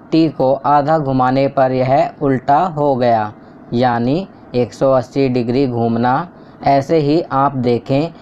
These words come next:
कि अन्य भागों पर घुमाने पर टी कैसा दिखता है। आप देखेंगे यहाँ टी को एक चौथाई घुमाया तो कुछ इस प्रकार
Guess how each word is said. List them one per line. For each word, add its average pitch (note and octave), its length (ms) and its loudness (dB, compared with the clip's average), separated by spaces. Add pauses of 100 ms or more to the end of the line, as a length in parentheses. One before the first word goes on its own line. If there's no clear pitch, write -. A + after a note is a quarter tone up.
(120)
कि D3+ 160 0
अन्य C#3 360 2
भागों B2+ 400 0
पर C3 180 -2
घुमाने A#2+ 460 0
पर B2 220 0
टी C3+ 280 0
कैसा B2+ 400 0
दिखता G#2+ 340 -4
है। A2+ 260 -2 (460)
आप A#2+ 140 0
देखेंगे D3 520 0 (300)
यहाँ C#3 220 0
टी D#3+ 240 0
को B2+ 180 -2 (400)
एक B2 180 0
चौथाई B2+ 420 0
घुमाया B2 540 0 (320)
तो C3+ 140 2
कुछ D3+ 300 -6 (240)
इस D#3 180 -2
प्रकार C3+ 500 -2